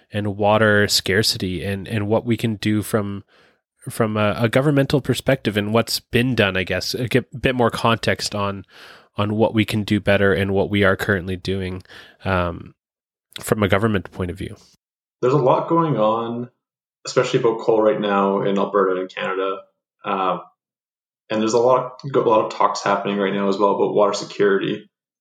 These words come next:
Speaker 2: which are really important to have and relate directly to mining and mining issues. I think at a federal level, um, currently the, there was recently a consul-, consultations,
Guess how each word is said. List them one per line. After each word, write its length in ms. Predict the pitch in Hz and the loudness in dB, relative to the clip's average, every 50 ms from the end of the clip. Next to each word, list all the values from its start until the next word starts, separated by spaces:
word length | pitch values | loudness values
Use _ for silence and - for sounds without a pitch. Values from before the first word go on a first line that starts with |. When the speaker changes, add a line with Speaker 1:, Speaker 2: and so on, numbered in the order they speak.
| _ | _
Speaker 2:
which 140 | - 113 - | -12 -4 -2
are 60 | 101 | 0
really 160 | 101 101 95 | 2 2 0
important 380 | 95 95 - 104 104 101 - - | 0 0 0 0 0 0 -2 -2
to 60 | - | 0
have 240 | 101 98 98 98 98 | 0 2 2 2 2
and 220 | 98 98 98 - | 2 0 -2 0
relate 260 | - 107 101 101 101 - | 0 2 2 2 0 0
directly 340 | - 104 101 - - 104 98 - | 0 0 0 0 -4 -8 -8 -2
to 400 | - 110 104 101 101 101 104 - - | -2 0 0 2 0 -2 -4 -6 -4
mining 440 | - 104 104 104 104 104 104 104 101 | 0 0 0 0 0 -2 -2 -4 -4
and 100 | 101 98 | -2 -2
mining 320 | 98 101 104 104 104 - | -2 -2 -4 -6 -6 -8
issues. 580 | - - - - - - - - - - - _ _ _ _ _ _ _ _ _ _ _ _ _ _ _ - | -10 -8 -6 -6 -4 -4 -6 -8 -10 -16 -20 _ _ _ _ _ _ _ _ _ _ _ _ _ _ _ -10
I 60 | - | -2
think 280 | - 143 139 143 139 - - - - _ _ _ _ _ | 2 4 4 4 2 0 -6 -10 -16 _ _ _ _ _
at 120 | 117 110 | 2 2
a 20 | 107 | 2
federal 380 | 107 - 110 104 110 120 127 | 2 2 2 4 4 4 4
level, 540 | 135 135 135 135 143 147 147 139 139 - - - | 6 4 4 4 2 0 0 -2 -4 -6 -6 -2
um, 520 | 107 107 104 104 101 101 101 101 98 98 101 - | 0 2 4 4 4 4 2 2 0 -2 -2 -2
currently 360 | 110 107 107 113 117 113 110 | -2 -2 0 2 0 0 0
the, 540 | - 107 104 104 104 101 101 101 101 98 - - - | 0 0 0 0 0 0 -2 -2 -4 -6 -8 -2 0
there 140 | 113 107 | 2 4
was 440 | 107 107 104 104 - - - - _ _ _ | 4 4 2 0 -4 -8 -12 -18 _ _ _
recently 360 | - 120 113 110 113 113 113 | -2 0 0 0 2 2 0
a 60 | 110 | 0
consul-, 380 | - - 104 107 - - 104 - | 2 0 0 0 0 -2 -6 -2
consultations, 960 | - 107 107 - 95 92 - 101 98 98 - 107 107 104 101 - - - _ | 0 0 0 0 -2 0 0 0 0 0 -2 -4 -4 -4 -6 -8 -12 -18 _